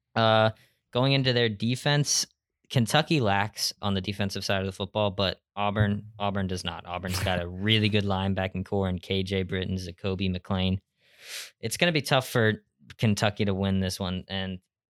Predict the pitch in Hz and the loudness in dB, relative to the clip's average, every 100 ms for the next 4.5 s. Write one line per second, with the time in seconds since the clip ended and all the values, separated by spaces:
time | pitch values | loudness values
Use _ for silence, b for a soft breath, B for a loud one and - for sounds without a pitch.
0 | _ _ 101 - - 135 135 147 135 127 | _ _ -20 -20 -4 -2 -2 -6 -6 -4
1 | 123 120 120 120 117 110 B - - 160 | -4 0 2 4 2 0 B -14 -4 -2
2 | 151 117 - 120 113 117 113 98 - 117 | 0 -2 0 -2 0 0 -2 -4 -2 0
3 | 113 - _ _ _ _ _ _ - 110 | 0 -2 _ _ _ _ _ _ -4 -2
4 | 117 107 101 95 95 | 0 2 2 0 -2